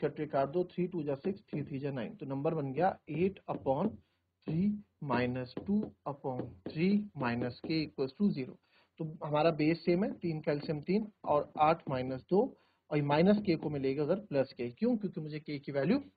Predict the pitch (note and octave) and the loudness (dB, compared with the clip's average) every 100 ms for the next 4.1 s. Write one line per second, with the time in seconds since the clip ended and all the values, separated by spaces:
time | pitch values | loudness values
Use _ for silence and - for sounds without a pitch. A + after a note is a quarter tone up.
0 | - D#3+ C3 - - _ _ _ A3 G#3+ | 0 2 2 -4 -18 _ _ _ 6 6
1 | D3+ D3 D3+ F#3 D#3 G3+ F#3 D#3+ F3+ E3 | 4 0 -2 -6 -6 -4 -4 -4 2 2
2 | E3+ E3+ F#3+ A#3 D#3 D3 D3 F3+ E3+ E3+ | 2 0 -2 -2 -6 -6 -6 -4 -2 -2
3 | D#3 C#3+ D3+ F#3+ - _ _ _ _ F#3 | -4 -4 -2 -2 -4 _ _ _ _ -10